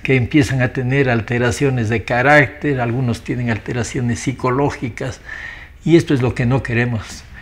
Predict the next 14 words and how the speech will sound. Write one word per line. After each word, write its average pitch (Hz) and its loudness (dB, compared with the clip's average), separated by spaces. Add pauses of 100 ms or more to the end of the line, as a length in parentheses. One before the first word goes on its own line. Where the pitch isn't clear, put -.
(320)
Y 127 4
estos 160 4
programas 143 2 (500)
buscan 131 4
eso, 110 0
promover 131 4 (420)
y, 147 4
si - 2
es 156 6
posible, 135 0
prevenir 131 2
estos 113 -2
graves 110 0
problemas. 101 -6